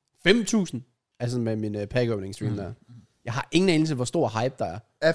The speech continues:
Speaker 3: folk godt klar over, at du får det i aften?
Speaker 1: Nej.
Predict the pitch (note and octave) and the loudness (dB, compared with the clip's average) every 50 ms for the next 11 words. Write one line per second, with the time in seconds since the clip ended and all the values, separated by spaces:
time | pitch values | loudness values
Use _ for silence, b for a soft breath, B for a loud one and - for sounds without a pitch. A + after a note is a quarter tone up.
0 | - A3 A3 G#3+ F#3 - D#3+ D3 D3 D3 - - G3 E3+ D3 A#2+ A2 G#2 D#2 F2+ | 2 0 0 0 0 0 0 0 0 -2 -4 -4 0 2 2 4 2 2 0 -2
1 | B2 A#2 - - A#2 A2 A2 A2+ - _ _ _ _ _ _ _ _ _ _ - | -6 -8 -8 -6 -6 -6 -6 -8 -12 _ _ _ _ _ _ _ _ _ _ -4
2 | B2+ A#2 A2 G2 F#2 - F2 - _ _ - C#2+ B1+ - | -2 -2 -2 -2 -6 -10 -14 -18 _ _ -14 -12 -12 -12